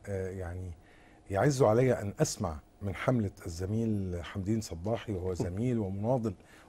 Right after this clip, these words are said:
وشريك معنا في الثورة، آه، أنها تتحدث عن تدخلات،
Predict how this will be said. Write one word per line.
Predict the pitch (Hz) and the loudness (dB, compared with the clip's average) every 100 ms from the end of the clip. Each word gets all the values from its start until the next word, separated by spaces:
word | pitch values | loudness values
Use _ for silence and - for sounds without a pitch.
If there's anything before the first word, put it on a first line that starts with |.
| - | -6
وشريك | 98 127 151 175 123 | 2 6 8 6 4
معنا | 110 101 | 2 2
في | - | -2
الثورة، | - 113 139 139 - - - - - - | 0 2 2 -2 -10 -20 -20 -20 -20 -4
آه، | 123 123 123 123 123 120 101 - | 2 2 4 4 4 2 0 2
أنها | 139 170 | 8 8
تتحدث | 170 - - 175 151 127 | 6 0 4 6 6 2
عن | 131 | 0
تدخلات، | 117 123 - 127 147 170 | 2 0 2 6 8 6